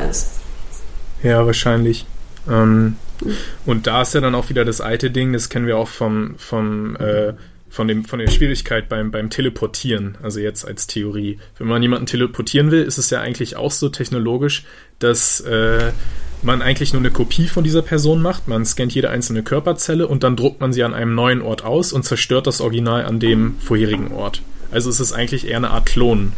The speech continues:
Speaker 2: nur eben ein Klon an einem anderen Ort. Und da fragt man sich ja dann immer, ob überhaupt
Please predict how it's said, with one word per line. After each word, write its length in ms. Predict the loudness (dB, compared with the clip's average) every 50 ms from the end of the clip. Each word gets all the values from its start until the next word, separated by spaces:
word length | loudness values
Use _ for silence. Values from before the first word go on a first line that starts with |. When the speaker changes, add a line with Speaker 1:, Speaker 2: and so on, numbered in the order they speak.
| 2 2
Speaker 2:
nur 120 | 4 4 4
eben 240 | 2 4 4 4 4
ein 40 | 4
Klon 320 | 2 2 2 4 4 2
an 160 | 2 2 2 2
einem 80 | 2
anderen 260 | 2 2 0 0 0
Ort. 380 | 0 -2 -2 -2 -2 -4 -6 -12 -12 -12 -12 -14 -16 -16 -16 -18 -14 -6 0
Und 340 | 4 4 4 4 2 0 0
da 100 | 0 0
fragt 300 | 0 0 -2 -2 0 0
man 100 | 0 0
sich 140 | 0 2
ja 80 | 2 2
dann 160 | 2 2 0
immer, 280 | 2 0 2 2 2 0
ob 200 | -2 -4 -4 -4
überhaupt 500 | -2 -2 -2 0 0 0 -2 -2 -10